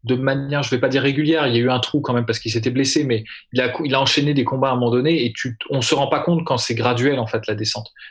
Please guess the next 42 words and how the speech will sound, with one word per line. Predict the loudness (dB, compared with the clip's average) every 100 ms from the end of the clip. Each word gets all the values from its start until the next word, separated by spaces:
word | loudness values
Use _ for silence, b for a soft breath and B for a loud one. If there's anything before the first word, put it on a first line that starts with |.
| B
Mais | 0
ça | 0
fait | 0
déjà | 2 2
un | 2
moment | 2 2 -2
qu'il | -4 0
est | 0
en, |
en | 0 -2 -2 -4 0
déclin. | 0 0
Et | 0
c'est | 0
vrai | 0 0
que | 0 -2 -4 B B
moi, | -2 0
je | 2
m'en | 0
rendais | 0
pas | 0
compte. | 0 2 2
J'ai | 2
été | 2 2
hypé, | 2 0 0
par | 0
exemple, | 0 -4 -2
par | 0
la, | 2 0 0 -2 -4
par | -2
le | -2
combat, | -2 -2 0 2
euh, | 2 0 -2 -2
Khabib | -2 -2 -2
Tony | -4 -4
Ferguson, | -6 -6 -2 0
le, | 0 0
le | -2 0
dernier | 2 2 -2
qui | -4
était | -6 -4
en |
date. | 0 -2